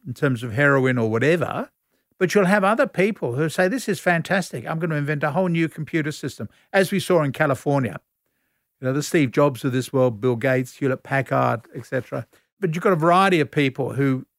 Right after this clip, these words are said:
just, with spare time, did it on the side,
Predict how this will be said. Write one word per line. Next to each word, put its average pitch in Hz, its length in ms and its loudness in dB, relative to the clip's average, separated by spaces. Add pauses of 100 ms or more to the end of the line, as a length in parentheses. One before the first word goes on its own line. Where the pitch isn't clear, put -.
just, 160 280 -4 (160)
with 139 180 -6
spare 143 300 0
time, 165 600 -6 (600)
did 156 140 2
it 139 100 0
on 170 180 2
the 175 120 0
side, 196 500 0